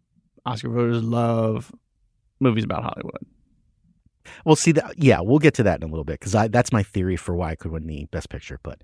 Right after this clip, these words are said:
Speaker 2: um, also, Pulp Fiction got nominated for quite a few Oscars that year, too, 'cause John Travolta got nominated for actor, Samuel L. Jackson got
Speaker 1: Mm-hmm.
Speaker 2: nominated for supporting.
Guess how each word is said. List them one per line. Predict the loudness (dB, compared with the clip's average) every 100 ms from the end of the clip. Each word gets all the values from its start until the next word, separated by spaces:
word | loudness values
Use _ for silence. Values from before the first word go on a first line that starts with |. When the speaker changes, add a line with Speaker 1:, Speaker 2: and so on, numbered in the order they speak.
| -20 -20 -20 0
Speaker 2:
um, | 6 6 6 2 -2 _ _ _ _ _ _
also, | 2 6 4
Pulp | 6 6
Fiction | 4 4
got | 4 6
nominated | 6 4 2
for | -2
quite | 0 0
a |
few | 2 0 0 -2 -4 0
Oscars | 0 0 -4
that | -6 -6
year, | -8
too, | -4 -4 -2
'cause | -4 -8 -2
John | 0 0
Travolta | 0 -4 -2
got | 0 0
nominated | 0 -2 -4
for | -6
actor, | -8 -6 -4 -4 -2
Samuel | -4 -4 -4 -6
L. |
Jackson | -4 -2 -2 -4
got | -2
Speaker 1:
Mm-hmm. | 0
Speaker 2:
nominated | -2 -2 -6
for | -8
supporting. | -12 -8 -4 -2 -2 -4